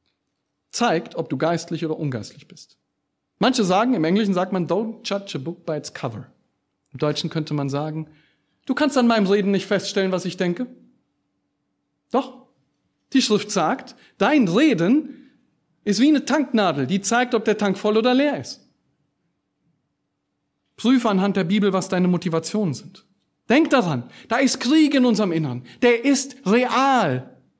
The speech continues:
Aber wir haben etwas dagegen anzugehen.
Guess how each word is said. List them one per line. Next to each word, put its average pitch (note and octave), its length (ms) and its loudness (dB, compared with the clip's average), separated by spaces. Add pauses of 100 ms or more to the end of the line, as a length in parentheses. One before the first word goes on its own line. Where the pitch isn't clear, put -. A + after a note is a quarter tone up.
(640)
Aber C#3 220 -2
wir D3 180 -2
haben E3+ 280 -2
etwas - 320 -8
dagegen B2 320 -6
anzugehen. C#3+ 520 -14